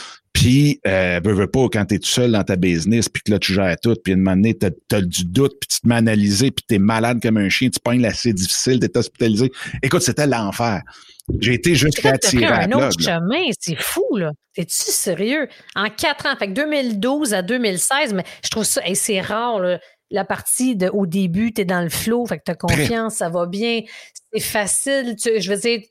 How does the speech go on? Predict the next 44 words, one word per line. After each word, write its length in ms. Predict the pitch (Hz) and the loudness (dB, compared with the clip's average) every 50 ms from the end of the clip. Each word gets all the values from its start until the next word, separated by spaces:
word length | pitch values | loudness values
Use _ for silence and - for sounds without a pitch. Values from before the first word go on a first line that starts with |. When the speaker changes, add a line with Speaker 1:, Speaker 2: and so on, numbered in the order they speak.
| _ _ | _ _
Speaker 2:
tout 160 | - 277 269 277 - _ | -4 -4 -4 -4 -10 _
te 100 | - 220 208 | -4 -2 -2
sourit 400 | - - 226 214 220 208 233 226 | -2 0 0 0 0 -2 -4 -4
pas 180 | 214 226 214 | -2 -2 -2
mal 300 | 208 233 285 320 320 302 - | -2 -2 -2 -2 -2 -2 -4
parce 160 | 208 185 - | -6 -6 -6
que 80 | - 202 | -6 -8
tu 200 | - - - - | -8 -8 -10 -8
penses 260 | - 185 185 180 - | -6 -6 -4 -6 -4
pas, 160 | - 262 247 | -4 -4 -4
tu 120 | - - | -4 -6
tombes 280 | - 208 185 175 175 170 | -6 -6 -6 -4 -4 -4
pas 120 | - 220 | -2 -2
dans 140 | 208 190 170 | -2 -2 -2
le 100 | 165 170 | -4 -4
gros 240 | 165 - 170 185 190 | -4 -4 -2 -2 -2
planning, 480 | 185 208 180 170 175 180 202 240 247 220 | -2 -2 -2 -2 0 -2 -2 -2 -2 -2
dans 120 | 185 165 | -2 -2
la 160 | 170 170 170 | -2 -2 -2
lourdeur, 400 | 175 185 175 185 175 220 240 233 | -2 -2 -2 -2 -2 -2 -2 -2
c'est 220 | 220 - - 247 233 | -2 -2 -4 -2 -2
simple. 360 | 190 - 254 262 262 226 - - - - - | -2 -2 -2 -2 -4 -4 -6 -10 -14 -12 -10
Tu 100 | - - | -8 -8
te 40 | - | -2
compliques 360 | - 381 359 370 359 339 - | -2 -2 0 0 -2 -2 0
pas 200 | - 370 359 349 | 0 2 2 2
la 60 | 349 | 2
vie. 220 | 311 403 403 381 - - - - - | 2 2 2 2 0 -2 -10 -14 -6
Puis 100 | - 247 | -4 0
là, 120 | 247 320 320 | 0 0 2
la 160 | 262 - 208 | 2 0 0
journée 500 | 170 175 226 302 339 294 302 302 320 320 | 0 0 0 0 0 0 0 0 0 0
où 80 | 302 | 0
ce 100 | 277 - | -2 -2
que, 220 | - - 214 - - | -2 -4 -2 -2 -2
je, 100 | - - 165 - _ - | -4 -4 -6 -8 _ -4
on 100 | 220 214 | -4 -2
peut-tu 240 | 214 254 226 - - | -2 -4 -6 -4 -4
dire 280 | 247 381 427 415 - - | -2 0 0 -2 -2 -2
que 80 | - 277 | -4 -4
c'est 120 | - - 226 | -2 -2 -2
un 100 | 202 190 | -2 -2
peu 140 | - 269 262 | -2 -2 -2
la 180 | 208 180 170 | -2 -2 -4